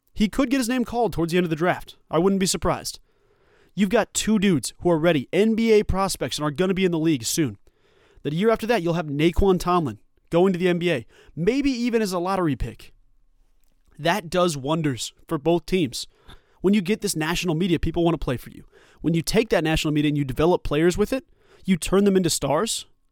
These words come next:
And granted, some of that is the players. I mean, it's really getting out of your own way on both sides, both parties. Both Marquise Noel, both Keontae Johnson had to get out of their own ways to an extent, and, and Jerome Tang also had to get out of his own way to an extent. And they all have to see the game at the same way. Let each other play and let them build off each other.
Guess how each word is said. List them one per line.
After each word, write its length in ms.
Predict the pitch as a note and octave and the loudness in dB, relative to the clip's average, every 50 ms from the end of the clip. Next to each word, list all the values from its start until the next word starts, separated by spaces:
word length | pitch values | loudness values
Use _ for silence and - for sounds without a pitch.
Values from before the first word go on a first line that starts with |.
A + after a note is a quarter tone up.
| _ _ _ _ _ | _ _ _ _ _
And 140 | - E3 E3+ | -4 -2 0
granted, 300 | D3+ G3 G#3 G3+ F#3 E3 | 2 4 4 4 4 2
some 160 | - E3+ E3 | 2 2 2
of 60 | F3 | 2
that 140 | F3 E3+ - | 2 2 2
is 140 | - D#3 D3+ | 2 0 0
the 100 | - D3+ | -2 -4
players. 320 | - - A3+ A#3 F3 C3+ | -4 0 0 2 2 2
I 40 | C3+ | 0
mean, 120 | C#3 C#3 C#3+ | 0 -2 -2
it's 160 | A#2+ - - - _ _ _ _ _ _ _ _ _ _ | -4 -6 -10 -12 _ _ _ _ _ _ _ _ _ _
really 320 | - D#3 E3 G3+ A3+ G#3 G3 | -6 -2 0 2 2 2 2
getting 280 | C#3+ C#3+ F#3 F#3+ F#3 | 2 2 2 4 4
out 80 | F3 E3 | 4 2
of 60 | D#3+ | 2
your 100 | C#3+ C3+ | 2 0
own 140 | C3+ C3+ C3 | -2 -2 -2
way 160 | C3+ D3 C3 | 0 -2 0
on 160 | B2 B2 B2 | -2 -4 -4
both 220 | A#2 - C#3+ D3 C3 | -2 0 0 0 0
sides, 280 | - D#3 C#3 B2+ A#2 | 0 -2 -2 -2 -4
both 220 | - D3 D3+ D3+ - | -2 -2 -2 -2 -2
parties. 400 | - - F3 E3 B2 A#2+ - - | 0 2 2 2 0 -2 -6 -2
Both 240 | - E3 F3 - - | 0 0 0 2 0
Marquise 400 | E3 D#3 - - G3+ F#3 - - | -2 -2 0 0 0 0 0 0
Noel, 240 | F3 E3+ E3 D3+ | 0 0 0 0
both 280 | B2+ B2 D#3 E3 D#3 - - - - _ - | 0 0 0 0 -2 -4 -12 -20 -20 _ -8
Keontae 420 | - - E3+ E3+ F3 E3+ - E3+ D3 | -2 0 2 2 2 2 -2 -4 -4
Johnson 460 | C3+ D#3 D#3 D#3+ D3+ - C3 A2 - _ _ _ _ - | -2 -2 -2 -2 -4 -6 -8 -10 -14 _ _ _ _ -6
had 200 | - E3+ E3+ D#3+ | -2 -2 -2 0
to 60 | E3 | 0
get 140 | D#3 G3 G3 | 2 2 2
out 80 | G3 | 2
of 40 | F#3+ | 2
their 140 | E3+ D#3+ D#3 | 2 0 2
own 140 | E3 F#3 F#3 | 0 2 2
ways 200 | G#3 A#3+ A#3+ - | 2 2 2 2
to 80 | - F3 | 0 -2
an 60 | C#3+ | -2
extent, 300 | B2+ - - C#3 C3 - | -2 -4 -6 -6 -6 -6
and, 140 | - C#3+ - _ _ _ _ | -8 -10 -12 _ _ _ _
and 140 | - D3+ D#3 | -6 -4 -2
Jerome 240 | C3+ D#3 F3+ F#3 F3+ | 0 2 2 2 2
Tang 280 | - B3+ B3 D#3+ A#2 - | 2 0 0 0 -2 -4
also 300 | - D#3 F3 G3 - G3 | -2 -2 -2 -2 0 -2
had 100 | F3 E3+ | -2 -2
to 60 | D#3 C#3+ | -2 0
get 120 | D3 D3 | 0 2
out 100 | D3+ C#3+ | 2 2
of 60 | C#3+ | 0
his 100 | C3 C3 | -2 -4
own 120 | C#3+ C#3 C#3 | -4 -2 -2
way 120 | C3+ C3 | -2 -4
to 100 | - C#3+ | -4 -4
an 60 | B2+ | -6
extent. 300 | B2 - - - A#2 - - | -6 -6 -6 -8 -10 -10 -8
And 100 | - D3+ | -2 0
they 80 | E3 F3+ | 2 2
all 100 | F#3+ A3 | 2 2
have 60 | A3+ | 0
to 60 | - | -2
see 160 | F#3+ - - G#3 | -4 -4 -4 -4
the 80 | F3+ | -4
game 200 | F3+ F3+ F#3 F3+ | -2 0 0 0
at 80 | D#3+ - | 0 -2
the 40 | C#3 | -6
same 280 | - - D#3 D3 C#3 | -6 -4 -4 -4 -4
way. 100 | C3+ A#2+ - _ _ _ _ _ _ _ _ _ _ _ _ _ _ _ _ | -6 -8 -12 _ _ _ _ _ _ _ _ _ _ _ _ _ _ _ _
Let 180 | - E3 F#3 - | 0 0 0 0
each 160 | F#3 F#3 - | -2 -4 -2
other 160 | F#3+ E3+ E3 | -2 -2 -2
play 220 | D3 - - G3 D#3+ | -2 0 2 2 2
and 100 | B2+ C3 | 2 2
let 80 | D3+ | 2
them 120 | D#3 D3+ C3+ | 0 0 0
build 220 | - D3+ D#3+ E3 | 0 0 2 2
off 140 | D#3+ D3+ D3 | 2 2 0
each 160 | D3+ B2+ - | -2 -4 -4
other. 180 | D#3+ D3 - | -4 -4 -6